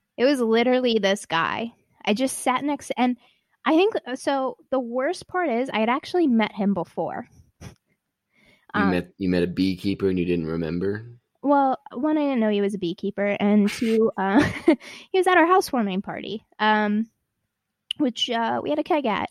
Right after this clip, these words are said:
Speaker 1: and my night, uh, my night ended early. <laughs> Leave it at that. So my night ends early.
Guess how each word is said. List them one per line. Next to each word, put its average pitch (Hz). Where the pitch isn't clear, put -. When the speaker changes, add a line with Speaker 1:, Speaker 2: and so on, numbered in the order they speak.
Speaker 1:
and 208
my 240
night, 233
uh, 214
my 330
night 339
ended 226
early. -
<laughs> -
Leave 214
it 247
at 233
that. 180
So -
my 285
night 370
ends 311
early. 220